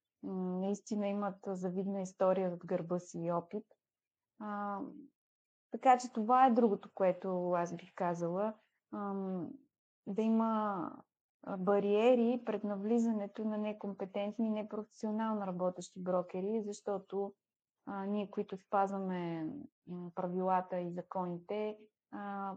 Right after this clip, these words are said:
получаваме много сериозна нелоялна конкуренция.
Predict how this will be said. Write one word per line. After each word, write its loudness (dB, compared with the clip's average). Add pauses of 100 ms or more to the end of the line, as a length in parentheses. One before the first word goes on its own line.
получаваме -4
много -4
сериозна -2
нелоялна 0
конкуренция. -2